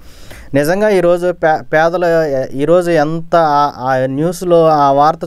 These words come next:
చూడగానే చాలామంది మాకు ఫోన్లు చేశారు. "అన్న ఏంటన్నా ఇలా జరిగింది? ఆ, అయ్యా ఏంటో ఇలా జరిగింది? బాబు ఏంటి ఇలా జరిగింది?" అని అందరూ ఒకటే మాట అంటున్నారు,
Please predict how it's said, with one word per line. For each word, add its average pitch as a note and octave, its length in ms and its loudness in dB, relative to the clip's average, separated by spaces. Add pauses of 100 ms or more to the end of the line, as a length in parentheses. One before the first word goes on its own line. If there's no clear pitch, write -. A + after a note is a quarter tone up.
చూడగానే D3+ 320 0
చాలామంది D#3 640 -2
మాకు C3+ 300 -2
ఫోన్లు E3 340 -2
చేశారు. B2 400 -2 (400)
"అన్న D3+ 140 2
ఏంటన్నా D#3 500 -2
ఇలా C#3+ 180 0
జరిగింది? C#3 420 -2
ఆ, C3+ 100 2
అయ్యా C3+ 280 2
ఏంటో C#3+ 300 0
ఇలా C#3 220 2
జరిగింది? C3 300 0
బాబు C3+ 260 2
ఏంటి C#3 240 2
ఇలా C#3 120 2
జరిగింది?" A#2+ 400 -2
అని G#2 180 -4 (380)
అందరూ D#3+ 280 0
ఒకటే E3+ 240 -2
మాట E3 220 -2
అంటున్నారు, A#2+ 380 -6